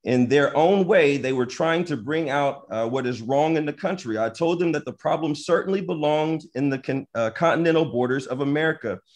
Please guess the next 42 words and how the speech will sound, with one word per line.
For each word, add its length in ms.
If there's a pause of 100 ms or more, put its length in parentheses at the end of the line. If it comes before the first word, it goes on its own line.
(200)
This 160
was 140
the 100
wrong 480
battlefield." 800 (500)
Uh, 340
not 420
that 120
they 120
didn't 220
have 220
a 60
good 260
point, 380
but 100
this 160
was 140
the 100
wrong 460
battlefield. 720
This 140
was 120
the 100
wa-, 320
wrong 360
way 160
to 100
do 400
it. 180 (540)
And, 400
um, 560
their 180
running 420
performances 840
would 140
have 160
done 240
more 320
to 220
alleviate 680
the 80
problem 540